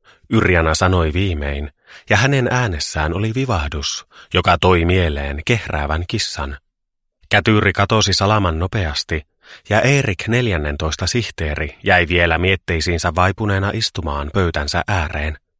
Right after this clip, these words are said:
Hän tiesi nyt saavuttaneensa erään suurimmista voitoistaan, ja hän nautti siitä jo etukäteen. "Kas niin, kas niin",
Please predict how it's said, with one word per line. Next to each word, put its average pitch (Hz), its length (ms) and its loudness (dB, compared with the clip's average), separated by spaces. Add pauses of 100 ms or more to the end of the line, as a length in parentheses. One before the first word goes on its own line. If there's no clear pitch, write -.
(360)
Hän 101 220 0
tiesi 107 420 2
nyt 98 240 -4
saavuttaneensa 80 1000 0
erään 82 460 0
suurimmista 87 720 -2
voitoistaan, 76 840 -4 (520)
ja 104 80 0
hän 123 220 0
nautti 131 340 -4
siitä 78 340 -4
jo 78 180 -4
etukäteen. 71 720 -6 (760)
"Kas - 340 0
niin, 90 640 -2
kas - 300 -2
niin", 82 640 -4